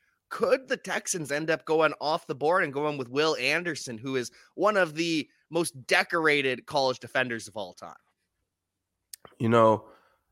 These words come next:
Speaker 2: I, I, I, I don't necessarily, I don't really think so. I
Speaker 1: No?
Speaker 2: think, I think you have to have a quarterback.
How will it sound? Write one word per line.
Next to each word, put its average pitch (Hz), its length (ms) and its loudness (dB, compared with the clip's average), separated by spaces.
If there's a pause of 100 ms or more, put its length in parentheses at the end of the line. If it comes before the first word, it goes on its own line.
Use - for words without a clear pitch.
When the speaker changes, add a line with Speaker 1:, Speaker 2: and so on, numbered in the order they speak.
(180)
Speaker 2:
I, 123 180 10 (140)
I, 67 160 10 (160)
I, 69 160 10 (1200)
I 127 60 12
don't 165 160 12
necessarily, 160 360 10
I 151 40 12
don't 147 220 10
really 120 220 6
think 87 220 0
so. - 320 -6 (300)
I 107 140 10
Speaker 1:
No? 170 100 6
Speaker 2:
think, 117 280 8 (1300)
I 123 220 12
think 113 560 6 (760)
you 113 180 8
have 131 580 4
to 107 680 4 (600)
have 87 680 4 (760)
a - 80 -4
quarterback. - 760 -2